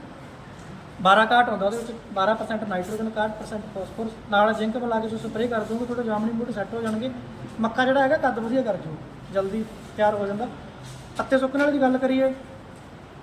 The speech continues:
ਤਾਂ ਉਹ ਜਿਹੜਾ ਸਰਦ ਰੁੱਤ ਵਾਲਾ ਮੱਕਾ ਜਿਹੜਾ ਵੀ ਆਪਾਂ ਗਰਮੀ ਦੇ ਵਿੱਚ ਲਾਵਾਂਗੇ ਤਾਂ ਉਹ ਪੱਤੇ ਜਾਂ ਤਾਂ ਉੱਪਰੋਂ ਸੁਕਾ ਜੂਗਾ ਜਾਂ ਥੱਲੋਂ ਸੁਕਾ ਜੂਗਾ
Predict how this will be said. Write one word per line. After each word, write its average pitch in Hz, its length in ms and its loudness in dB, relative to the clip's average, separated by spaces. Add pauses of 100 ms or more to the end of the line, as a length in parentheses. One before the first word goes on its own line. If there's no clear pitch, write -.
(160)
ਤਾਂ 247 80 4
ਉਹ 247 160 6
ਜਿਹੜਾ 269 180 4
ਸਰਦ 247 240 0
ਰੁੱਤ 262 140 -2
ਵਾਲਾ 277 140 4
ਮੱਕਾ 269 260 2
ਜਿਹੜਾ 262 180 4
ਵੀ 294 60 4
ਆਪਾਂ 269 200 2
ਗਰਮੀ 226 260 2
ਦੇ 247 60 0
ਵਿੱਚ 233 180 -4
ਲਾਵਾਂਗੇ 208 420 2 (800)
ਤਾਂ 247 80 0
ਉਹ 254 60 2
ਪੱਤੇ 240 260 -2
ਜਾਂ 247 100 0
ਤਾਂ 247 80 0
ਉੱਪਰੋਂ 240 220 -2
ਸੁਕਾ 254 240 4
ਜੂਗਾ 226 240 2
ਜਾਂ 226 120 0
ਥੱਲੋਂ 170 240 -4
ਸੁਕਾ 202 220 0
ਜੂਗਾ 190 200 -6